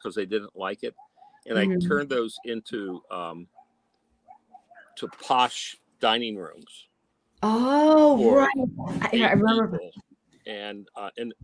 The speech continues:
Speaker 1: so they would be in the suite with, I just removed every, everything. I kept a couch and little sexy area, and we lit it up. We called the people, said, "What color do you like?" So we lit the room up that way.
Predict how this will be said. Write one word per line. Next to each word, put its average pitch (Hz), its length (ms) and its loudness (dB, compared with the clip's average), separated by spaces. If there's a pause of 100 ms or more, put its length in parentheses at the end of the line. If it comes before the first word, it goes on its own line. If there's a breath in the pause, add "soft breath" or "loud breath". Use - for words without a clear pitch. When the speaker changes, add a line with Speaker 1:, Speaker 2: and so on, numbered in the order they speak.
(100)
Speaker 1:
so 123 180 -6
they 131 160 -2
would 139 140 -2
be 123 140 -4
in 110 80 -4
the 101 80 -12
suite 135 460 -8 (100)
with, 101 160 -12 (120)
I 117 80 -8
just 117 280 -12 (340)
removed 113 460 -6
every, 117 200 -4 (240)
everything. 110 340 -10
I - 40 -16
kept - 260 -6
a - 40 -8
couch 117 480 -6
and 92 120 -14 (300)
little 120 240 -4 (400)
sexy 117 540 -10
area, 104 540 -6
and 87 100 -20
we 87 140 -16
lit 113 180 -2
it 110 120 -4
up. 110 120 -8 (120)
We 127 60 -20
called 120 260 -2
the 117 60 -8
people, 117 340 -12
said, 101 200 -6 (240)
"What 110 200 -4
color 113 320 -4
do 107 60 -12
you 110 160 -6
like?" 101 280 -6
So - 180 -14
we 90 200 -14 (100)
lit 113 240 -8
the 123 80 -14
room 107 300 -10
up 104 180 -8
that 104 220 -6
way. 98 300 -8